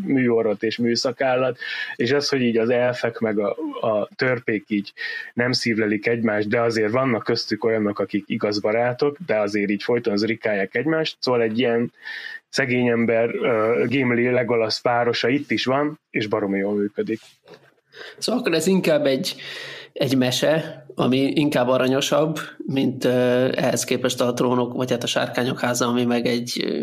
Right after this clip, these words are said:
Speaker 2: ö, ami inkább brutálisabb, ö, véres fantasy.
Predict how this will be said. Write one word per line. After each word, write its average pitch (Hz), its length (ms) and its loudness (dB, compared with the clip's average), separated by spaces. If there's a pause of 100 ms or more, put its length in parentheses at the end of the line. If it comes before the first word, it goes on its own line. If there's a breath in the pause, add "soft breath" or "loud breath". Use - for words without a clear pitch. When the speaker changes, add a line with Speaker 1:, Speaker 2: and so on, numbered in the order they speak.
(140)
Speaker 2:
ö, 113 60 -6
ami 123 160 0
inkább 123 300 0
brutálisabb, - 760 -2 (140)
ö, - 300 -2 (400)
véres - 360 -2
fantasy. - 640 -2